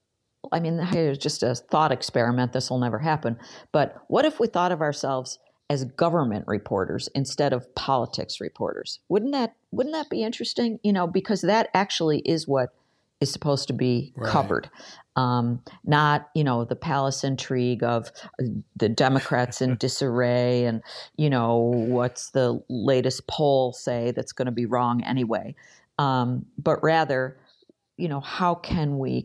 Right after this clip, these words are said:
Speaker 1: cover stuff so that, so that regular people can be informed and make good decisions about who to vote for or how to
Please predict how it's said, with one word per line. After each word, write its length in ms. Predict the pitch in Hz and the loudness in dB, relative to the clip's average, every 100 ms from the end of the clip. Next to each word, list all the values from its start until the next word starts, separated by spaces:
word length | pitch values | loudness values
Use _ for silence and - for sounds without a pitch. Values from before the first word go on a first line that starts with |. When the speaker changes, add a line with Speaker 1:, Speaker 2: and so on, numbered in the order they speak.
| - | -4
Speaker 1:
cover 320 | - 143 131 | -2 0 0
stuff 420 | - - 123 - _ - | -2 0 0 -2 _ -16
so 300 | - - 131 | -6 0 2
that, 360 | 127 127 117 - _ _ _ - | 2 2 0 -6 _ _ _ -12
so 220 | - 165 | -2 0
that 180 | 151 117 - | 2 0 2
regular 340 | 151 160 175 | 2 4 2
people 520 | 170 196 - 131 127 - - _ | 2 0 2 2 0 -4 -20 _
can 160 | - 156 | -2 2
be 140 | 139 | 2
informed 540 | 135 - 165 151 135 - - | 0 0 2 2 2 -2 -2
and 160 | 135 | 0
make 200 | 127 127 | 0 0
good 100 | 139 | 0
decisions 600 | 127 123 135 143 127 123 - | 0 0 0 0 0 -2 -4
about 320 | 131 123 123 123 - - | -2 0 0 -2 -8 -2
who 140 | 143 | 0
to 120 | 131 123 | 0 0
vote 240 | 127 123 | 0 0
for 240 | - - - _ | -2 -4 -6 _
or 340 | - 135 123 120 - _ - - | 0 2 2 -2 -10 _ -20 -8
how 220 | - 143 | 0 0
to 240 | 135 127 | 2 2